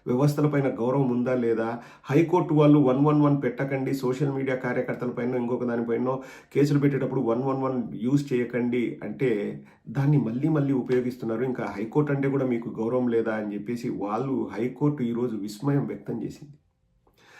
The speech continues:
హైకోర్టు ఆదేశాలంటే పోలీసులకు లెక్కే లేకుండా పోయింది. సెక్షన్ వన్ వన్ వన్ ఎప్పుడు ఎలాంటి సందర్భాల్లో వాడాలో స్పష్టంగా చెప్పాం. అయినా ఉద్దేశపూర్వకంగా ఆ సెక్షన్ కింద కేసులు నమోదు చేయడం అంటే మా ఆదేశాలను ధిక్కరిస్తున్నట్టే. ఎప్పుడో నమోదు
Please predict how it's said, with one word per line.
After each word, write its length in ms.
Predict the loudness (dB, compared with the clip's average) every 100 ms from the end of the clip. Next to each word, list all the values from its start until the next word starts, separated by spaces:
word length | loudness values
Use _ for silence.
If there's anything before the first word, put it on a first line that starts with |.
| -14 4
హైకోర్టు 400 | 6 8 6 6
ఆదేశాలంటే 680 | 6 6 6 6 6 4 4
పోలీసులకు 500 | 4 4 4 4 2
లెక్కే 360 | 2 2 4
లేకుండా 400 | 4 4 2 0
పోయింది. 360 | 0 2 2 0
సెక్షన్ 420 | -2 -4 0 2
వన్ 220 | 2 2
వన్ 140 | 2 2
వన్ 200 | 2 0
ఎప్పుడు 360 | 0 0 0
ఎలాంటి 360 | 2 2 2 0
సందర్భాల్లో 540 | -2 -2 -2 -2 0
వాడాలో 540 | 2 2 2 2 0 -2 -6 -18
స్పష్టంగా 1000 | -18 0 0 0 0 4 6 6 6 6 4
చెప్పాం. 640 | 0 2 4 6 4 2 -6 -20 0
అయినా 280 | 6 8 8
ఉద్దేశపూర్వకంగా 960 | 8 8 6 4 2 2 2 4 4 6
ఆ 140 | 4
సెక్షన్ 380 | 2 -4 -2 -2
కింద 160 | 0
కేసులు 380 | 0 2 2 2
నమోదు 360 | 0 2 2 2
చేయడం 340 | 2 0 2
అంటే 220 | 0 0 0
మా 380 | 0 0 0 -4 -4
ఆదేశాలను 640 | -2 2 2 4 4 2
ధిక్కరిస్తున్నట్టే. 800 | -2 -4 -2 -2 -2 -2 -2 -2
ఎప్పుడో 380 | 0 -2 0 2
నమోదు 480 | 4 4 4 2